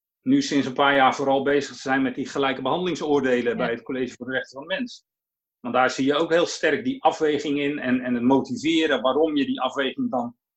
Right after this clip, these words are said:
Speaker 1: de ene kant of de andere kant uit laat vallen. Ja, dat, dat is, eh, dat, dat blijft interessant.
Speaker 2: Ja.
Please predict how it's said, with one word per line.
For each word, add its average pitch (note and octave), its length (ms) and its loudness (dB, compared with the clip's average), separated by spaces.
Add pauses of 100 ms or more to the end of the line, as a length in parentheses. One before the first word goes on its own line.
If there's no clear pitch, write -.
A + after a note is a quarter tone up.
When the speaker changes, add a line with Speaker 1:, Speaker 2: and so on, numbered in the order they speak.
(180)
Speaker 1:
de - 240 -12
ene C#3 200 4
kant C3 260 4
of - 100 2
de C#3+ 100 -2
andere D3 260 -2
kant C3 180 0
uit A#2 160 2
laat A2+ 220 -2
vallen. G#2+ 360 -6 (640)
Ja, - 380 -10 (320)
dat, - 380 -6
dat A2 240 -8
is, - 460 -6
eh, A2 180 -6 (120)
dat, A#2 220 -4
dat A#2 140 -2
blijft C#3 300 2
interessant. A#2+ 560 -2 (540)
Speaker 2:
Ja. G3 360 -2